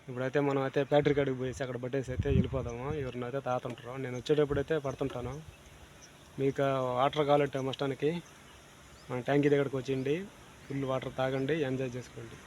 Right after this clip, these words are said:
ఓకే ఫ్రెండ్స్, బాయ్ ఫ్రెండ్స్. ఇంకా మీకు ఎవరికైనా వాటర్ కావాలంటే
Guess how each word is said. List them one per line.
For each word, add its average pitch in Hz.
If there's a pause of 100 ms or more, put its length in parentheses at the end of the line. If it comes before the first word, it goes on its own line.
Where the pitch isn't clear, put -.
(120)
ఓకే 139
ఫ్రెండ్స్, 143 (540)
బాయ్ 120
ఫ్రెండ్స్. 117 (840)
ఇంకా 139 (340)
మీకు 135
ఎవరికైనా 139 (120)
వాటర్ 135
కావాలంటే 135